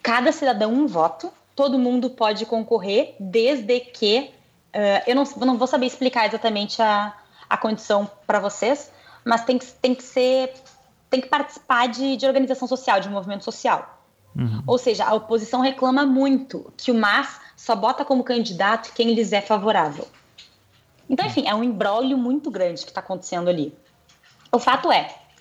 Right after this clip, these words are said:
Speaker 1: tri-, o S T F deles, o, o Tribunal Constitucional Plurinacional, aceitou. Na, já vou dar minha opinião pra vocês de cara.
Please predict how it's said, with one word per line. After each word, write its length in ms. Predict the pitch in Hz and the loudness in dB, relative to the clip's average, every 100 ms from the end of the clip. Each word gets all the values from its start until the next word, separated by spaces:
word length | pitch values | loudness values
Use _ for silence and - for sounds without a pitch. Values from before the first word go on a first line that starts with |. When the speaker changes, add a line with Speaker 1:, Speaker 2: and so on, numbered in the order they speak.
| _ | _
Speaker 1:
tri-, 220 | 226 190 - | -6 -4 -2
o 160 | 202 | 2
S 160 | 202 - | 2 4
T 60 | |
F 220 | 196 214 175 | 0 0 2
deles, 320 | 185 254 175 | 4 4 2
o, 160 | 160 | -4
o 40 | 175 | -4
Tribunal 380 | 196 180 175 170 | -4 2 2 2
Constitucional 640 | 190 - 190 - 175 165 | -2 -8 -8 -4 0 0
Plurinacional, 600 | 165 185 180 175 196 196 | 2 0 0 0 0 2
aceitou. 580 | 220 226 277 - 180 - - - - - - 220 | 2 2 0 0 -2 -2 -8 -20 -20 -20 -6 0
Na, 220 | 226 247 - _ | 2 0 -4 _
já 160 | 233 247 | -2 0
vou 140 | 233 | 2
dar 80 | 311 | 2
minha 160 | 302 311 | 2 2
opinião 240 | 294 285 | 2 2
pra 120 | 285 | 2
vocês 380 | 269 269 262 240 | 0 0 0 -2
de 60 | 277 | -2
cara. 360 | - 175 85 | 0 0 -2